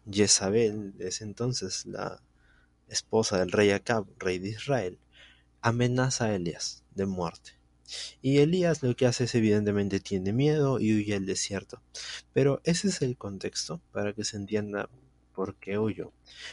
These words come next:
Pero me gusta la forma en la cual, y me gusta mucho la forma en la cual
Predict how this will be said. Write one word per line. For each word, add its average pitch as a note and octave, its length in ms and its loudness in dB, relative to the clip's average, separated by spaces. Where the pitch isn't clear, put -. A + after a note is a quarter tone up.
Pero C#3 220 2
me C#3 320 4
gusta D3 440 2
la B2 140 2
forma G#2+ 540 0
en G2 220 0
la F2+ 120 -2
cual, E2 340 -10
y G#2 80 -12
me F#2+ 140 0
gusta A2+ 400 -2
mucho B2 380 -2
la F2 120 -8
forma G2+ 300 -4
en G2+ 80 -6
la G#2+ 120 0
cual E2+ 280 -4